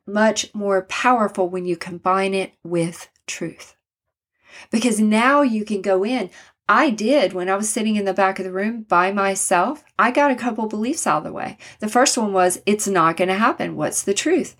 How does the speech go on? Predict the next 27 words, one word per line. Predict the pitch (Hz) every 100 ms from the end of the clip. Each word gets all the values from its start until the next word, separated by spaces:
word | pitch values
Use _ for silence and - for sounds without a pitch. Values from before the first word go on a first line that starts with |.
| _ _ _ _
All | 180 170
things | - - 277 190 180 -
are | 175
possible | 170 - 233 - 185 180 165
when | 180
connected | 175 202 180 170 190 180
to | - - 180 165 175 _ _ _ _ _ _ _ _ _ -
source, | - 196 156 - - - _ _ _ _ _ _
truth, | - - 165 - - - _ _ _ _ _
the | 175 185
one | 175 180 175
power. | - 170 113 - _ _ -
All | 240 254
things | 254 185 -
are | 151
possible. | - - - - _ _ _ _ _ -
And | 196
I | 185
went, | 175 -
"Okay, | 190 208 185 277 - _ _ _ _ _ -
remove | 190 196 202
that | 208 175
belief, | - 180 180 214
replace | 214 202 - 170 -
with | 180 170
that | 170
truth." | - - 330 247 -